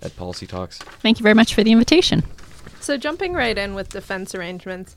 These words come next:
Speaker 3: the Liberal government seems to have had a dramatic transformation in response to the Trump administration. The creation of the U S War Room, the cabinet shifts with Gax Chrystia Freeland,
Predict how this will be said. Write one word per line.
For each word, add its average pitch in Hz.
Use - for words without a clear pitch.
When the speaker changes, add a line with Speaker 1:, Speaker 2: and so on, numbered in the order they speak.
Speaker 3:
the 277
Liberal 294
government 214
seems 220
to 240
have 208
had 202
a 208
dramatic 190
transformation 196
in 202
response 185
to -
the 196
Trump 175
administration. 175
The -
creation 196
of 180
the 180
U 175
S 170
War 220
Room, 220
the 202
cabinet 196
shifts 196
with 190
Gax 185
Chrystia 190
Freeland, 196